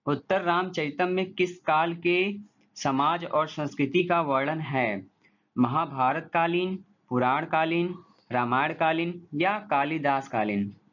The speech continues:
इसमें आपका जो होगा रामायण काल कालीन होगा। ठीक, रामायण कालीन। फिर अगला देखिए, निम्ला-, निम्नांकित में से कौन स-, भवभूति की रचना नहीं है?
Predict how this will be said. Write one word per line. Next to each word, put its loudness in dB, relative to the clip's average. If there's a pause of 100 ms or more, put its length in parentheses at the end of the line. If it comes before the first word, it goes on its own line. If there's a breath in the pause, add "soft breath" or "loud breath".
(180)
इसमें 0
आपका 0
जो -2
होगा 0 (400 loud breath)
रामायण 2
काल 0 (240)
कालीन 0
होगा। 0
ठीक, -4 (120)
रामायण 0
कालीन। -4 (420)
फिर 0
अगला 0
देखिए, -2 (320)
निम्ला-, 2
निम्नांकित 0
में 4
से 0
कौन 0
स-, -18
भवभूति 2
की 2
रचना 0
नहीं 0
है? 0